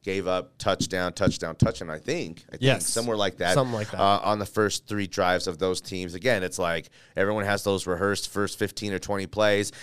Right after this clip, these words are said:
Speaker 1: It's the shit they went through and the walkthrough over and over again. It's their best stuff. It's
Speaker 2: Mm-hmm.
Speaker 1: their best stuff, okay? So, uh, but the Broncos now have shown, um, now that they are willing to give up those early points. Please don't let the Steelers do that.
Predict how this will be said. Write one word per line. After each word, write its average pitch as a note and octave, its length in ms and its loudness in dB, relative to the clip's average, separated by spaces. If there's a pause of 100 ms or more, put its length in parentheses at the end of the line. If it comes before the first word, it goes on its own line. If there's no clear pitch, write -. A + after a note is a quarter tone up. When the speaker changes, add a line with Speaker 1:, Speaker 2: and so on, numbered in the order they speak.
Speaker 1:
It's G2+ 180 -2
the D#2+ 80 -8
shit A#2 240 -2
they F#2+ 120 -2
went G#2 180 -2
through A2+ 120 -2
and G2+ 80 -2
the F#2 60 -2
walkthrough G#2+ 360 2
over G2+ 180 0
and G2+ 80 -2
over G2+ 140 -2
again. - 100 -8
It's B2+ 160 -4
their C3+ 160 2
best A2 240 0
stuff. - 380 0
It's A2 160 -2
Speaker 2:
Mm-hmm. D3 40 4
Speaker 1:
their C#3+ 120 6
best A2+ 180 2
stuff, - 340 -4
okay? E2+ 320 -2 (280)
So, G2 500 6 (180)
uh, G2 180 6
but A#2+ 360 4
the - 60 -14
Broncos G2+ 500 -2
now G2 100 0
have F#2+ 200 0
shown, F#2+ 600 0
um, F2 600 2 (1120)
now G2 340 0
that F#2 140 -2
they G2 120 -2
are G2 80 2
willing F#2+ 320 -4
to F#2 140 -12
give F#2+ 160 -6
up F#2 140 0
those F#2 180 -2
early F#2 220 -4
points. G2+ 400 -2 (300)
Please C#3 320 -2
don't A#2+ 180 -2
let A2 120 -2
the G#2 60 -8
Steelers F#2 540 -2
do D#2+ 180 -12
that. B1+ 400 -16